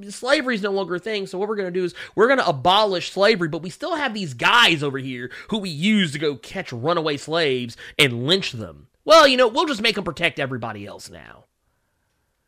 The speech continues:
Can't do that. Sorry, just it's, sorry, no. Um, uh, what was it? Says, uh, was Decadence says, was,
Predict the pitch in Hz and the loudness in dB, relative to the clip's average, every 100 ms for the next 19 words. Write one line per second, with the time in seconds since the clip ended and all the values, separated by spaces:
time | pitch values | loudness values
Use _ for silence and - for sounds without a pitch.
0 | _ - - 156 156 117 65 _ _ _ | _ -4 -2 -2 -4 -10 -14 _ _ _
1 | _ _ _ _ - 190 143 90 87 107 | _ _ _ _ -2 2 2 0 -10 -16
2 | 107 107 101 - _ 220 _ _ _ _ | -16 -18 -20 -20 _ _ _ _ _ _
3 | 175 127 82 92 127 104 - _ _ _ | -6 -6 -8 -20 -20 -20 -20 _ _ _
4 | _ _ _ _ _ _ _ _ _ 180 | _ _ _ _ _ _ _ _ _ 4
5 | 196 190 190 180 175 160 151 131 123 113 | 6 8 8 8 6 6 4 0 -4 -12
6 | 104 _ _ _ _ _ _ _ _ _ | -16 _ _ _ _ _ _ _ _ _
7 | _ _ _ _ _ _ - _ _ 151 | _ _ _ _ _ _ -20 _ _ -4
8 | 160 160 156 151 151 147 147 165 180 143 | -2 0 -2 -2 -4 -4 -4 -2 -4 -4
9 | 156 151 143 151 131 175 160 147 151 139 | -8 -4 -4 -4 -2 -2 -2 -10 -12 -12